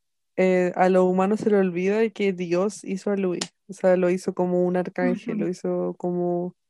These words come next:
Speaker 1: y fue su mejor ángel durante un tiempo. Entonces, obviamente, va a ser hermoso y va a parecer un ángel, no va a parecer, no va a tener cachos ni cola porque lo hizo Dios.
Speaker 2: Exacto. Ah, después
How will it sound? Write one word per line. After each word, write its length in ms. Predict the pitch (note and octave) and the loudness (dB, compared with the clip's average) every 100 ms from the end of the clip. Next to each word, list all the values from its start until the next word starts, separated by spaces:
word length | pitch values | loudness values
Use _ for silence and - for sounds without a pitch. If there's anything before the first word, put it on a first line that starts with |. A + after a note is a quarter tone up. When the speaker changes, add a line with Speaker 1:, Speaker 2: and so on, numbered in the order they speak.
| _ _ _ _ _ - | _ _ _ _ _ -10
Speaker 1:
y 100 | F3+ | -4
fue 180 | F#3+ G3 | -2 0
su 140 | G#3 | 0
mejor 380 | F#3 F#3 G#3 G#3+ | 0 0 2 2
ángel 400 | F#3 F#3 G3 F3+ | 0 -2 -4 -2
durante 360 | F3+ F3+ F3+ | -2 -2 -2
un 140 | F3+ F#3 | -4 -4
tiempo. 340 | F3 F3 F3+ | -4 -4 -4
Entonces, 440 | F3 F3+ F3+ - F#3 | -6 -4 -6 -2 0
obviamente, 800 | F#3 F#3 F#3+ G3 G3 F3+ F3 F3 _ _ A#3+ _ F#3+ | 2 0 -2 -2 0 0 -2 -8 _ _ -20 _ 0
va 60 | |
a 40 | F#3+ | 2
ser 180 | G3 | 2
hermoso 420 | F3+ F3+ A3+ - F#3 | 0 0 -2 0 2
y 20 | |
va 100 | F3+ | 2
a 40 | |
parecer 380 | F3+ F3+ F#3 F#3+ | 2 0 0 0
un 120 | F#3+ | 2
ángel, 380 | G#3+ G#3 - F3 | 0 0 -2 -4
no 120 | F3 F3+ | 0 0
va 80 | |
a 40 | F3 | 0
parecer, 460 | E3 E3 - - - _ _ _ _ _ _ _ F3+ | 0 -2 -4 -8 -8 _ _ _ _ _ _ _ 0
no 120 | F#3 | 4
va 80 | F#3 | 4
a 40 | |
tener 240 | F3+ F3 F3+ | 2 -4 0
cachos 420 | F#3 F#3+ G#3+ G3 | 0 2 2 2
ni 140 | G3 | 2
cola 340 | G3 G#3 F#3+ F3+ | 2 2 4 2
porque 380 | F3+ - F3+ F3 | -2 -6 -4 -2
lo 180 | E3+ | -2
hizo 280 | F3 F3+ F#3 | -2 0 -2
Dios. 420 | F3 G3 - - _ _ _ _ _ _ _ - | 0 -2 -2 -8 _ _ _ _ _ _ _ -14
Speaker 2:
Exacto. 560 | A#3 A3+ - G#3+ A3 _ _ _ _ _ _ _ _ _ _ _ _ _ _ _ _ _ | -12 -12 -8 -8 -8 _ _ _ _ _ _ _ _ _ _ _ _ _ _ _ _ _
Ah, 760 | C4 A#3 A#3 A3 A3 G#3+ G#3+ G#3+ | -10 -8 -6 -4 -4 -4 -4 -4
después 540 | G#3+ G#3+ G3+ - A#3+ | -4 -6 -6 -6 -6